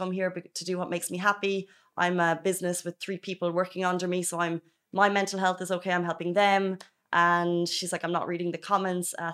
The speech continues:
thank you for everyone who's shared nice things with me." Uh, but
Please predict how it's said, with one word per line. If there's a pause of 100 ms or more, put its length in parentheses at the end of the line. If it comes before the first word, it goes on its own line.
thank
you
for
everyone
who's
shared
nice
things
with
me." (440)
Uh, (440)
but